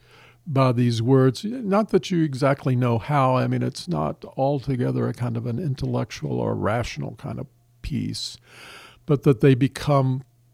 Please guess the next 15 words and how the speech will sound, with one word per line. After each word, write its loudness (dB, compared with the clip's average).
part 4
of 0
you 4
and -2
make -4
you, 0
we -4
hope, -2
a -8
better -4
person -2
that -4
is -6
able -4
to -6